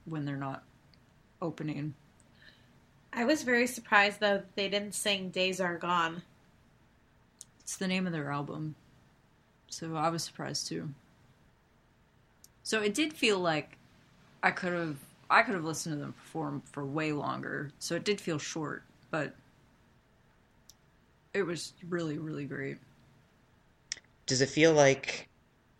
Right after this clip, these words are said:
Speaker 3: it's a long time from the time you get there to the time that Ta-, Taylor gets on the
Speaker 2: Um,
Speaker 3: stage?
Speaker 2: it definitely does.
Speaker 3: And the reason I ask is 'cause I've only been to one show so far, and it was an arena show,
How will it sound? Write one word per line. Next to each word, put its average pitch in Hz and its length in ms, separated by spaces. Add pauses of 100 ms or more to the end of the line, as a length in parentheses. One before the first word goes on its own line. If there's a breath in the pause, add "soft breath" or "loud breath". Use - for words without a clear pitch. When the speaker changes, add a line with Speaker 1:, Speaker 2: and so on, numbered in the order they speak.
(400)
Speaker 3:
it's 120 180
a 113 60
long 107 500
time 107 460
from 107 140
the 98 100
time 104 280
you 92 80
get 98 320
there 107 300
to - 160
the 87 100
time 101 400
that 95 200 (460 loud breath)
Ta-, 123 180 (140)
Taylor 117 300
gets 117 180
on 123 120
the 120 60
Speaker 2:
Um, 120 40
Speaker 3:
stage? 131 500
Speaker 2:
it 233 220
definitely 214 460
does. 180 460 (460 loud breath)
Speaker 3:
And 139 140
the 139 60
reason 147 200
I 117 120
ask 123 240
is 113 100
'cause - 380
I've 110 240
only 110 180
been 101 180
to 98 100
one 104 240
show 104 240
so 101 200
far, 98 340
and 90 140
it 87 60
was 95 160
an 95 80
arena 101 260
show, 98 420